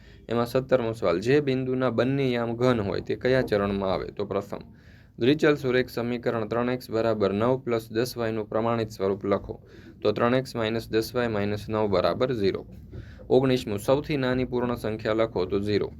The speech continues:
વીસમું, સમાંતર બાજુ ચતુષ્કોણના પાંચ પાસેના ખૂણાઓનો માપનો સરવાળો કેટલો થશે? તો જવાબ આવશે એકસો એંસી. ત્યાર પછી એકવીસમું, વર્તુળના બે ભિન્ન બિંદુઓને જોડતા રેખાખંડને વર્તુળની શું કહેવામાં આવે છે? તો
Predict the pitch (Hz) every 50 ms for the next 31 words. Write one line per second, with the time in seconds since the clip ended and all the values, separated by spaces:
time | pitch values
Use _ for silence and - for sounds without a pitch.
0 | - - - - - - - - - 113 127 131 - - 107 98 - - 127 127
1 | 139 139 151 151 151 139 131 127 123 123 127 131 120 - 120 - 127 127 127 -
2 | - 120 117 117 117 113 - 113 120 135 135 - 123 120 117 - 120 117 120 117
3 | - - 120 117 117 117 113 113 113 110 107 104 107 110 110 - 113 110 110 -
4 | 104 104 104 104 104 104 104 104 - 110 110 104 92 - - 90 87 - - -
5 | - 90 90 104 107 107 104 98 92 98 98 - 95 87 85 - - 135 143 165
6 | - - 101 90 - - - - - - - - - - - - - - - -
7 | - - - - - - - - - - 131 110 113 127 127 120 117 113 - -
8 | 107 104 104 110 101 90 - - - - - - - - - - - - - -
9 | - - 110 117 117 - - 151 151 147 143 139 135 135 131 127 107 120 117 127
10 | 135 139 131 120 120 120 117 117 117 117 117 117 113 104 110 110 117 123 - 104
11 | 98 101 107 120 117 135 120 120 - 131 123 120 101 95 92 92 101 113 123 117
12 | 139 127 120 110 110 110 110 - 127 123 - 101 98 98 95 95 95 98 101 -
13 | 104 101 92 85 82 - - 95 - - 147 175 202